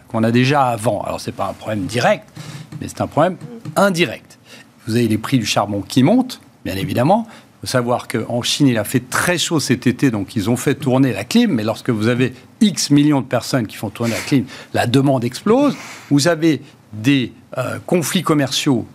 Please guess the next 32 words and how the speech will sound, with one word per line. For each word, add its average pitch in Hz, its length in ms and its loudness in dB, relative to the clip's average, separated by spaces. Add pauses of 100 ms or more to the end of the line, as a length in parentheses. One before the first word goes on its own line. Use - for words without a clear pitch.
(140)
avec 110 260 -4
l'Australie 180 480 0
qui - 100 -8
ont 120 80 0
été 113 180 -2
très - 240 -2
grands. 190 240 2
Donc 120 320 -4 (300)
la 117 140 2
Chine 139 280 2
a 104 120 2
moins 165 300 4
exporté - 540 -4
de 107 60 -8
charbon 139 480 0 (340)
et 127 80 2
donc 156 240 2
a 123 120 2
moins 208 240 2
stocké 208 400 2
de 151 80 -4
charbon 139 340 0 (360)
pour 131 200 4
le 143 60 4
vendre. 247 320 2 (380)
Vous 160 260 2
avez 170 220 2
la 139 100 4
volonté 196 440 0
du 151 120 0
gouvernement 175 680 2
chinois 175 640 2